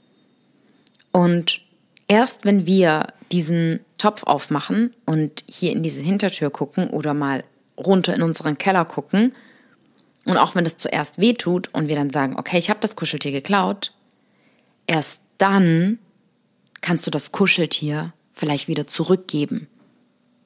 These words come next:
Auch wenn's vielleicht zu spät ist, so kannst du deinen Teil für dich, für dein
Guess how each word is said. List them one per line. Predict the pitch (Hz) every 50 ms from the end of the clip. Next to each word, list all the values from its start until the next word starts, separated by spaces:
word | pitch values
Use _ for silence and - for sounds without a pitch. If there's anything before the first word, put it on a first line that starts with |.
| _ _ _ _ _ _ _ _ _ _ _ _ _ _ _ _ - _
Auch | - 233 247 254 240
wenn's | 233 240 233 226 - -
vielleicht | - - 185 185 190 214 240 262 269 262 254 - - -
zu | - 185
spät | 165 - - - _ 202 208 220 226 220 - - _
ist, | - 165 151 147 - - - - - - _ _ _ _ _ _ _ _ _ _ _ _ _ _ _ _ _ _ _ _ _ _ _ _ _ _
so | - - 165
kannst | 160 - 156 156 151 139 - - - - _
du | - 185 196 202 233 262 294 349 339 - _ _ _ _ _
deinen | - 170 160 165 180 190 202 202 214 214 214
Teil | - - - 151 151 147 143 151 156 165 175 180 180
für | - - - - - 151 143 - _ _ _ _ _ _ _ _ _ -
dich, | 190 196 208 214 233 262 262 - - - - - _ _ _ _ _ - - - _ _ _ _ _ _ _ _
für | - - - 170
dein | 151 - 170 160 156 156 156 151 -